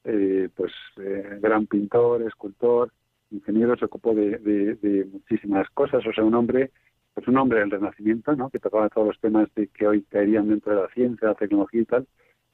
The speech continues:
pero, pero es exactamente esto que, que, que tú dices, sobre todo era un gran dibujante que plasmó en dibujos extraordinarios ideas que flotaban en el ambiente o eran más antiguas y que él los, los pintó muy bien, ¿no? Entonces,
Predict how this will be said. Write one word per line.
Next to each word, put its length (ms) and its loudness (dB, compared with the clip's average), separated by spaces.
pero, 440 2
pero 220 0
es 120 -4
exactamente 600 -2
esto 220 -2
que, 400 0
que, 240 -2
que 120 -10
tú 120 -2
dices, 240 0
sobre 120 0
todo 220 2
era 100 2
un 160 0
gran 300 0
dibujante 680 -4
que 140 0
plasmó 760 0
en 140 -20
dibujos 360 -4
extraordinarios 760 2
ideas 280 2
que 120 -12
flotaban 320 -2
en 40 0
el 60 2
ambiente 300 0
o 80 -2
eran 180 0
más 160 0
antiguas 520 0
y 120 0
que 140 0
él 180 2
los, 280 0
los 240 -12
pintó 340 -4
muy 180 2
bien, 200 2
¿no? 100 4
Entonces, 300 -2